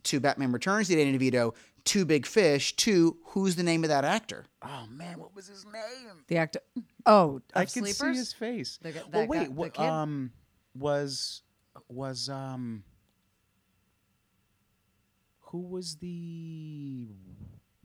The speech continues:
Speaker 2: what's her name?
Speaker 3: Oh, the witch was, um,
Speaker 2: Yeah, she
Speaker 3: was,
Speaker 2: was,
Speaker 3: uh,
Speaker 2: uh,
Speaker 3: oh
Speaker 2: that
Speaker 3: my, it
Speaker 2: was
Speaker 3: was,
Speaker 2: that
Speaker 3: it's Tim Burton's
Speaker 2: Tim
Speaker 3: girl.
Speaker 2: Burton's wife.
Speaker 3: Yes.
Speaker 2: Um, um,
Speaker 1: For a number of years, yeah.
Speaker 2: yeah, uh, you're, that's your girl. Why did
Speaker 3: Is
Speaker 2: we,
Speaker 3: my
Speaker 2: why are we f-,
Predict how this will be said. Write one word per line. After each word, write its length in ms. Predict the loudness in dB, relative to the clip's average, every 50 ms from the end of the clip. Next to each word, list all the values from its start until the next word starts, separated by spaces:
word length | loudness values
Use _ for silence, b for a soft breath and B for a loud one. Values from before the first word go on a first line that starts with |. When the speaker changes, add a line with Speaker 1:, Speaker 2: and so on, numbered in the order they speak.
| _ _ _ _ _ _ _ _ _ _ _ _ -10
Speaker 2:
what's 220 | -8 -8 -8 -8
her 80 | -8 -6
name? 140 | 0 2
Speaker 3:
Oh, 260 | 4 6 6 4 2 0 0
the 100 | 2 4
witch 340 | 6 6 4 4 2 -2 -2
was, 240 | 0 0 0 2 2
um, 180 | 2 2 2
Speaker 2:
Yeah, 300 | 2 2 2 2 0 -2 -4
she 100 | -2 0
Speaker 3:
was, 120 | 0 2 2
Speaker 2:
was, 60 | 4
Speaker 3:
uh, 40 | 4
Speaker 2:
uh, 640 | 4 4 4 4 4 2 2 2 0 0 0 2 4 6
Speaker 3:
oh 80 | 6
Speaker 2:
that 40 | 6
Speaker 3:
my, 40 | 4 2
it 80 | 2 4
Speaker 2:
was 80 | 4 4
Speaker 3:
was, 60 | 4 2
Speaker 2:
that 80 | 2 0
Speaker 3:
it's 100 | -2 0
Tim 160 | 2 4 4 6
Burton's 320 | 6 6 6 4 2 2
Speaker 2:
Tim 120 | 2 4
Speaker 3:
girl. 100 | 4 4
Speaker 2:
Burton's 200 | 4 2 0 -2
wife. 320 | -2 0 0 0 -2 -6 -2 2
Speaker 3:
Yes. 200 | 4 4 4 4 0 -2
Speaker 2:
Um, 80 | -4 -4
um, 440 | -4 -4 -2 -2 -4 -4 -4 -4 -4
Speaker 1:
For 260 | -2 4 6 6 8
a 20 |
number 300 | 8 8 8 8 8 8
of 100 | 6 6
years, 260 | 6 6 4 4 4 2
yeah. 260 | 2 2 2 0 -4 -10 -8
Speaker 2:
yeah, 340 | -4 -2 -2 0 0 -2 -2 -2
uh, 220 | -2 -2 -2 0 0
you're, 240 | 0 0 0 -2 -2
that's 180 | -6 -6 -4
your 120 | -4 -4 -4
girl. 260 | -4 -2 -2 0 2
Why 140 | 2 2 2
did 80 | 2
Speaker 3:
Is 100 | 0 0
Speaker 2:
we, 60 | -2 -4
Speaker 3:
my 80 | -2
Speaker 2:
why 120 | -2 -2 0
are 40 | 0
we 80 | -2
f-, 140 | -4 -8 -10